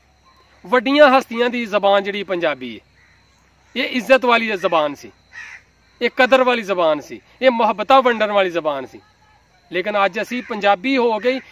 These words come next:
ਇਹਦੇ ਤੋਂ ਇੱਕ ਨਫ਼ਰਤ ਸਿਖਾ ਰਹੇ ਹਾਂ ਆਪਣੀਆਂ ਔਲਾਦਾਂ ਨੂੰ। ਇਸ ਤੋਂ ਵੱਡਾ ਜਿਹੜਾ ਇਹ ਲਮਹਾ ਫਿਕਰੀਆ ਕੀ ਹੋ ਸਕਦਾ? ਸਾਨੂੰ ਆਪਣੇ ਗਿਰੇਬਾਨਾਂ 'ਚ ਮੂੰਹ ਪਾ ਕੇ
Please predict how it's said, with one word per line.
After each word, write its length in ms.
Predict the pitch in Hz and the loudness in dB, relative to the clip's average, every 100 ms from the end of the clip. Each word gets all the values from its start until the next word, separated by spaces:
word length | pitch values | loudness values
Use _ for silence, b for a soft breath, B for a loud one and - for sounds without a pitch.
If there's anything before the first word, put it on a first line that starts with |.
| B - | B -6
ਇਹਦੇ 180 | 233 240 | 0 2
ਤੋਂ 200 | 247 262 | 4 2
ਇੱਕ 320 | 226 240 226 | 2 -2 -2
ਨਫ਼ਰਤ 420 | 214 220 240 269 | -4 0 4 4
ਸਿਖਾ 320 | - 190 180 | 2 0 0
ਰਹੇ 120 | 175 | 2
ਹਾਂ 60 | 175 | 0
ਆਪਣੀਆਂ 260 | 165 165 156 | -2 -4 -4
ਔਲਾਦਾਂ 340 | 143 123 113 | -6 -8 -12
ਨੂੰ। 80 | 101 _ _ _ - - - _ _ _ _ _ _ _ _ _ _ - | -18 _ _ _ -20 -20 -20 _ _ _ _ _ _ _ _ _ _ -4
ਇਸ 160 | 240 | -4
ਤੋਂ 200 | - 262 | 2 2
ਵੱਡਾ 320 | 220 165 202 | 2 2 0
ਜਿਹੜਾ 340 | 233 233 233 226 b b - | 0 0 0 -2 b b -6
ਇਹ 140 | 214 | -2
ਲਮਹਾ 320 | 202 220 214 | 0 0 0
ਫਿਕਰੀਆ 380 | 208 196 202 208 | -2 -6 -2 -2
ਕੀ 200 | 196 233 | -2 -6
ਹੋ 160 | 180 156 | -6 -6
ਸਕਦਾ? 320 | 120 107 98 _ _ _ _ _ _ | -10 -18 -20 _ _ _ _ _ _
ਸਾਨੂੰ 300 | - 214 226 | -2 -2 2
ਆਪਣੇ 340 | 208 214 208 | 0 0 -8
ਗਿਰੇਬਾਨਾਂ 540 | 202 185 190 185 185 196 | -4 -4 -2 -2 0 -2
'ਚ 80 | 196 | -4
ਮੂੰਹ 300 | 180 185 202 | -12 -10 -4
ਪਾ 200 | 190 180 | -4 -2
ਕੇ 160 | 226 | -8